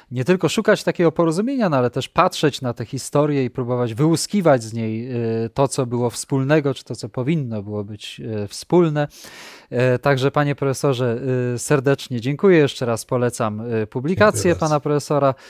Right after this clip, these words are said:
Speaker 1: e, między innymi właśnie, y, Polska, y, i trzy, e, Rosje. E, dziękuję i kłaniam się.
Speaker 2: Dziękuję bardzo, dziękuję serdecznie.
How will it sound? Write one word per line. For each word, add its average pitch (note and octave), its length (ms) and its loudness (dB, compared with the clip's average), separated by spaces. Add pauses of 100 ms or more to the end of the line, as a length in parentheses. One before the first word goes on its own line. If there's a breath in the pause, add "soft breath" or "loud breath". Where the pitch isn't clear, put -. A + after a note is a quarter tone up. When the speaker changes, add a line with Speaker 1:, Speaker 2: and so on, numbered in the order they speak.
(220 loud breath)
Speaker 1:
e, B2+ 600 2
między A#2+ 340 -4
innymi A#2 320 -4
właśnie, A2+ 360 -4
y, A#2 260 -6
Polska, A#2+ 580 -2 (180)
y, A#2 260 -6
i B2 140 -8
trzy, C3+ 360 0 (560 soft breath)
e, A2+ 300 -2
Rosje. A#2 480 -2 (480 loud breath)
E, A#2 260 -2
dziękuję D3 540 2
i B2 80 -4
kłaniam G2 400 -4
się. - 180 -14
Speaker 2:
Dziękuję C3+ 420 4
bardzo, A#2 300 0
dziękuję A#2 360 -2
serdecznie. F2+ 540 -10